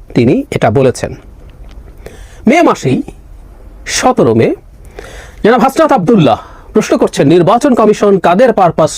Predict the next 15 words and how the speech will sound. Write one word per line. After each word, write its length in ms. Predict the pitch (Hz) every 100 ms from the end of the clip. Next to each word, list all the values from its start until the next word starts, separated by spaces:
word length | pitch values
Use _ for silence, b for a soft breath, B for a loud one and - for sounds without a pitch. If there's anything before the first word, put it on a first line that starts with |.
| -
সার্ভ 240 | 180 147 113 -
করছে? 360 | 95 - - - - - - - - - -
সেখানে 420 | - - 147 151
কিছু 220 | 143 151
প্রস্তাবনা 520 | 165 - 185 180 202
আছে, 180 | 214 240
সেই 140 | -
প্রস্তাবনাগুলো 720 | 170 151 151 135 131 123 165 339 B B B B
গ্রহণ 220 | 143 143 143
করছে 380 | - - - 196
না 100 | 156
বলে 180 | 139 127
তিনি 280 | 139 127 120 - -
একই, 420 | 156 - 143 139 - -
একই 380 | 147 143 135 185